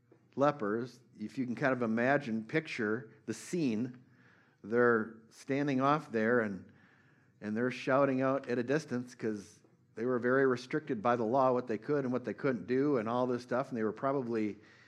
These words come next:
you know, on the fringe of, you know, breaking some of those even as it was,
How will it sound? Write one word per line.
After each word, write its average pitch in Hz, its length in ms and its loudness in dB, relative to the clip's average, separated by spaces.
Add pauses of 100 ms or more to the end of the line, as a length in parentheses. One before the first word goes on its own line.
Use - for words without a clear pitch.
(260)
you 113 120 -4
know, 113 280 -2
on 117 160 -4
the 117 80 0
fringe 135 480 0
of, 104 240 -4 (300)
you 113 100 -8
know, 113 120 -4
breaking 127 440 0
some 156 220 -4
of 139 60 0
those 123 340 0
even 139 240 -2
as 120 160 0
it 104 80 -6
was, 117 480 2